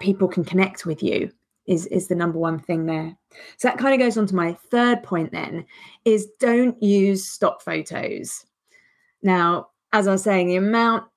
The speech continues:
of, particularly on social media, we come across someone's account and there's just every photo is a stock photo. On their blog posts, their, their blog images,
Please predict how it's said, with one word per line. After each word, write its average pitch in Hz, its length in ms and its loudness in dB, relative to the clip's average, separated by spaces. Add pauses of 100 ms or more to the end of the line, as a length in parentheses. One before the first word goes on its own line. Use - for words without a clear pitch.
(440)
of, 180 500 0 (520)
particularly 262 380 -2
on 233 60 0
social 208 320 2
media, 175 280 2
we 175 80 2
come 254 220 0
across 226 240 -2
someone's 202 280 2
account 151 580 0
and 170 160 -6
there's 160 280 -4 (480)
just 220 220 -8 (300)
every 240 220 2
photo 208 520 0
is 175 100 0
a 170 60 -6
stock - 340 -2
photo. 180 920 0 (400)
On 214 140 2
their 190 140 4
blog 220 340 0
posts, 208 840 0
their, 180 320 -2 (140)
their 170 140 0
blog 208 440 0 (260)
images, 196 760 2